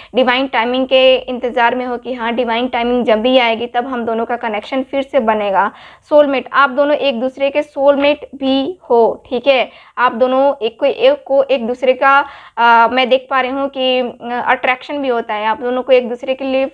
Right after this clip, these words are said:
काफ़ी ज़्यादा फील भी होता है, दोनों एक दूसरे के लिए बहुत ज़्यादा अट्रैक्शन फील करते हैं।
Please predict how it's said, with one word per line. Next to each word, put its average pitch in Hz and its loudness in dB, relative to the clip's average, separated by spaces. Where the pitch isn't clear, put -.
काफ़ी 277 -2
ज़्यादा 254 2
फील 277 -4
भी 240 -4
होता 214 -4
है, 226 -6
दोनों 302 4
एक 247 -2
दूसरे 269 -4
के 294 -4
लिए 269 0
बहुत 277 4
ज़्यादा 240 0
अट्रैक्शन - -8
फील 220 -8
करते - -10
हैं। 214 -6